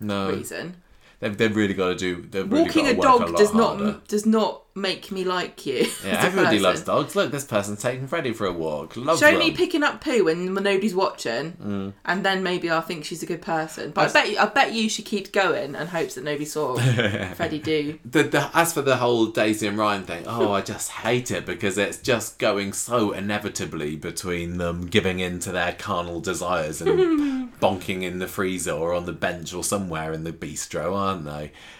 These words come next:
Speaker 1: And I hate it. I really hate it. And I, I also don't like how they're making Daniel,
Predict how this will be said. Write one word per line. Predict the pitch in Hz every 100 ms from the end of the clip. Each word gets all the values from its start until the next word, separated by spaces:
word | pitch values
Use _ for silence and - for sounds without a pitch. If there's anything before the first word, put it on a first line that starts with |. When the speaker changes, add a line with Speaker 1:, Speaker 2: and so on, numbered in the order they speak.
| - _ -
Speaker 1:
And | 110
I | 113 110
hate | 110 135 135 -
it. | 80
I | 90
really | 104 110 107
hate | 107 131 139
it. | 82
And | 92
I, | 110 113
I | 117
also | 123 139 123
don't | 92 90 85
like | 90 87
how | - 101
they're | 95 98
making | 98 98 - 98
Daniel, | 92 113 107 90 78 80